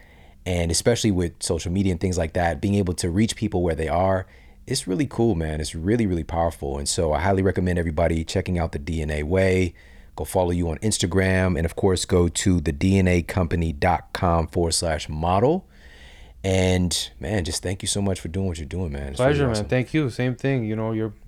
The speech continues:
Speaker 2: it's a platform for people to learn and improve their lives. This is what we need.
Speaker 1: That's right. Yeah.
Speaker 2: Yeah.
Speaker 1: I appreciate it, man. Thank you. Kashif Khan, everybody. Thank you so very much for tuning into the show today. I hope you got a lot of value out of this. Again, this is about empowerment,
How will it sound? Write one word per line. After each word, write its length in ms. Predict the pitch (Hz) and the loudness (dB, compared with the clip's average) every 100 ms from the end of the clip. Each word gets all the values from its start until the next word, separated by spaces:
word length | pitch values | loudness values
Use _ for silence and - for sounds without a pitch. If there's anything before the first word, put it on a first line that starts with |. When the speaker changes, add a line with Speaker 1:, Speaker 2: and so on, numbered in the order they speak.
| - - | -20 -12
Speaker 2:
it's 200 | 104 101 | -12 -12
a 60 | |
platform 500 | - 117 117 - 123 | -4 -2 -2 -2 -2
for 80 | 117 | -2
people 320 | 110 123 123 | -2 0 2
to 60 | 107 | 2
learn 400 | 107 120 107 104 - - - - - - | 2 2 0 -4 -12 -20 -20 -20 -14 -6
and 280 | 110 104 | -4 -4
improve 380 | 110 107 120 120 | -6 -4 0 0
their 140 | 113 104 | 2 2
lives. 340 | 113 113 101 | 2 2 0
This 160 | 107 110 | -2 -4
is 100 | 110 | -2
what 140 | 117 | 0
we 100 | 110 | 0
need. 280 | 113 131 - - - | -2 -4 -8 -18 -20
Speaker 1:
That's 200 | - - | -16 -10
right. 260 | 92 95 85 - | -8 -6 -8 -12
Yeah. 260 | - 82 80 80 - | -8 -6 -6 -10 -6
Speaker 2:
Yeah. 80 | 107 | -2
Speaker 1:
I 40 | |
appreciate 400 | 104 98 87 82 | 0 0 0 -2
it, 60 | 78 | -4
man. 240 | 76 73 78 | -6 -8 -2
Thank 240 | 85 92 | 0 0
you. 140 | 78 69 - - - - - | -2 -4 -10 -20 -20 -20 -10
Kashif 380 | 82 - 104 - | -6 2 2 2
Khan, 300 | 107 95 82 | 2 4 2
everybody. 520 | 78 73 73 76 - - - - - - - | 2 2 2 0 -4 -16 -20 -20 -20 -20 0
Thank 240 | 165 160 | 2 4
you 80 | 156 | 2
so 180 | 131 151 | 2 2
very 160 | 123 127 | 4 2
much 140 | 123 | 2
for 80 | 117 | 0
tuning 260 | - 120 | 0 2
into 140 | 107 90 | 2 0
the 80 | 87 | -2
show 240 | - 113 | 2 2
today. 300 | 104 104 98 | 4 4 4
I 20 | |
hope 160 | 95 95 | 2 -2
you 40 | |
got 160 | 90 82 | -2 -2
a 20 | |
lot 160 | 76 73 | -2 -4
of 80 | 69 | -2
value 300 | 90 90 87 | 0 2 2
out 100 | 87 | 2
of 80 | |
this. 340 | 80 82 82 - | 0 0 0 -2
Again, 360 | 78 92 85 | -2 -2 -2
this 160 | 82 85 | -2 -2
is 80 | 92 | -2
about 440 | 78 95 95 - | -2 0 0 0
empowerment, 1000 | 92 85 - - 104 139 135 127 80 - | -4 -6 -6 0 4 4 4 0 -2 -10